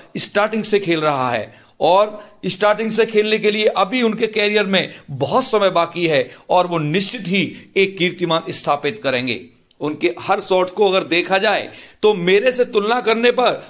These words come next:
तो सारे शॉट वो मेरी तरह खेल रहा है और मैं उम्मीद भी करता हूं कि एक समय उसका भविष्य बहुत उज्जवल होने वाला है।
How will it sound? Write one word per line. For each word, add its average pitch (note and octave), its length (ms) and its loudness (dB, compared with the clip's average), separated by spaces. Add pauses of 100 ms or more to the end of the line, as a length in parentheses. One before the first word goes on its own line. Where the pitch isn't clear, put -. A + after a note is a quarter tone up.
तो A3 80 2
सारे B3+ 400 2
शॉट G#3+ 380 2 (180)
वो F3 120 0
मेरी E3+ 260 0
तरह F3+ 340 2 (280)
खेल E3 240 -2
रहा A#2+ 260 -2
है G2+ 260 -6 (220)
और G3 540 0
मैं F3 160 2
उम्मीद F#3 400 0
भी C#4 120 2
करता A#3 280 0
हूं G3+ 220 0 (300)
कि G#3 220 -6
एक A#3+ 200 0
समय F#3+ 460 0 (140)
उसका F3 320 0
भविष्य E3 560 0 (200)
बहुत G3 360 0
उज्जवल F3+ 380 0 (280)
होने C#3+ 200 2
वाला C3 240 2
है। A2+ 220 -8